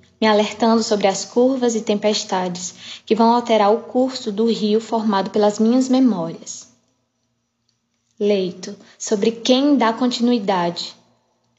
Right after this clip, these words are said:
O início do processo de distanciamento é físico. O vínculo, que se forma precariamente através de encontros esporádicos, é capaz de resistir ao desaparecimento ocasionado pelo tempo?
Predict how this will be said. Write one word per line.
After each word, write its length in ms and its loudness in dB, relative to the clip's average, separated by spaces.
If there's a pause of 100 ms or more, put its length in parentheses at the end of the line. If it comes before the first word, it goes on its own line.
(160)
O 100 4
início 300 2
do 80 -2
processo 580 -2
de 80 -8
distanciamento 1040 -4
é 80 0
físico. 640 -4 (500)
O 60 0
vínculo, 720 0
que 80 -14
se 160 -4
forma 340 2
precariamente 640 0
através 380 -2
de 80 -6
encontros 500 -4
esporádicos, 840 -2 (300)
é 80 0
capaz 320 0
de 40 0
resistir 720 0
ao 180 0
desaparecimento 800 0
ocasionado 520 -2
pelo 220 -4
tempo? 420 0